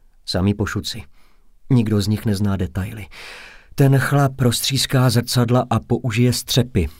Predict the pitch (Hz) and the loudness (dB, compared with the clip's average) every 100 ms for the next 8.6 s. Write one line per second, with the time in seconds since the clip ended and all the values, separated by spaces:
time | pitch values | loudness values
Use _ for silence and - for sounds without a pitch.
0 | - - - 139 120 113 104 110 101 110 | -20 -20 -6 0 2 2 2 2 2 0
1 | 107 - 104 107 104 95 78 - - - | 0 0 2 2 2 0 -6 -8 -14 -16
2 | - - - _ _ _ _ - - - | -20 -20 -20 _ _ _ _ -20 -20 -16
3 | - 123 127 143 - 151 139 139 139 - | -4 -2 0 -2 -2 -2 -2 -2 -2 -2
4 | 123 107 - 104 - 82 87 90 85 76 | 0 0 -2 -6 -6 -4 -2 -2 -2 -4
5 | 107 104 - - - - _ _ _ - | -10 -12 -14 -20 -20 -20 _ _ _ 0
6 | 110 101 98 98 98 95 92 - 78 73 | 2 4 4 2 2 2 0 -2 -6 -6
7 | - _ _ - 110 101 107 110 - 104 | -10 _ _ -2 0 2 0 0 -2 -2
8 | 98 101 - 92 90 - | -2 -2 -2 -4 -6 -8